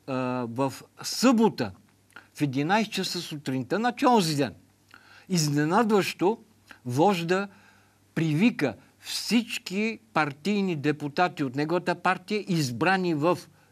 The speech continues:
Истанбул, на спешна работна закуска, която продължи четири часа.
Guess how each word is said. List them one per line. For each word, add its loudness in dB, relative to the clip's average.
Истанбул, 0
на -2
спешна -2
работна 0
закуска, -2
която -2
продължи -4
четири -4
часа. 0